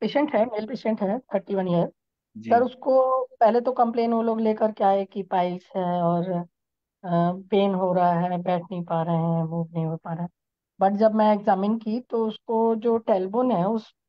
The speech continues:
Speaker 1: पोर्शन पे उसको वुंड था, वुंड
Speaker 2: जी।
Speaker 1: है सर अभी, और
Speaker 2: जी।
Speaker 1: बहुत पेन है, वो बैठ भी नहीं पा रहा, उठ भी नहीं पा रहा। कल उसको अपने भाई की शादी में जाना है, तो इतना इमीडिएटली मैं क्या करूं, समझ नहीं आ रहा।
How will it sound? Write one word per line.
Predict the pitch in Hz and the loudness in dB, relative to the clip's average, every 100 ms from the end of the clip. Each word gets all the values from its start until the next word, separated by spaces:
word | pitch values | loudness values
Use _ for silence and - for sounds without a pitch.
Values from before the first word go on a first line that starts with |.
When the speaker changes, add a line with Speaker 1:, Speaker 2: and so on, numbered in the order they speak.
| - | -4
Speaker 1:
पोर्शन | 208 202 247 | -4 0 -2
पे | 240 254 | 0 2
उसको | 254 - 269 247 | 2 0 -2 0
वुंड | 220 220 254 | 0 0 -4
था, | 226 175 170 _ _ _ _ _ _ - | -4 -8 -10 _ _ _ _ _ _ -2
वुंड | 226 285 | 2 4
Speaker 2:
जी। | 269 | 4
Speaker 1:
है | 233 | 4
सर | 226 165 | 2 -6
अभी, | 175 175 175 165 _ _ _ - 214 | -6 -6 -6 -6 _ _ _ -8 -6
और | |
Speaker 2:
जी। | 247 | 0
Speaker 1:
बहुत | 202 220 294 294 | 2 4 4 2
पेन | 254 226 220 | -4 -2 2
है, | 202 | 2
वो | 202 | 0
बैठ | 208 214 240 | 4 4 4
भी | 247 | 0
नहीं | 247 233 | 0 2
पा | 226 | 2
रहा, | 226 | 2
उठ | 220 | 2
भी | 214 233 | 0 -2
नहीं | 226 | 0
पा | 220 214 | 2 4
रहा। | 220 | 4
कल | 220 226 | 2 -4
उसको | 214 - 233 226 _ _ _ _ _ - | -4 -4 -4 -6 _ _ _ _ _ -8
अपने | 190 185 214 196 202 196 190 185 175 262 | -4 -2 0 0 2 2 0 -2 -2 -4
भाई | 240 - - 185 185 | -6 -10 -4 -2 0
की | 202 | -2
शादी | 202 202 190 208 | 2 2 2 2
में | 214 | 2
जाना | 214 202 208 | 4 4 4
है, | 220 220 247 _ _ _ _ _ - | 2 0 -4 _ _ _ _ _ -6
तो | 220 | 0
इतना | 233 233 - 240 254 | 0 -2 -4 2 4
इमीडिएटली | 262 247 233 233 226 254 | 4 0 -4 0 0 0
मैं | 254 247 | 0 0
क्या | 247 214 214 | 2 4 4
करूं, | 214 214 214 220 | 4 0 0 -2
समझ | - 202 196 | -2 -2 -2
नहीं | 196 180 | -2 -2
आ | 165 | 0
रहा। | 165 165 | -2 -4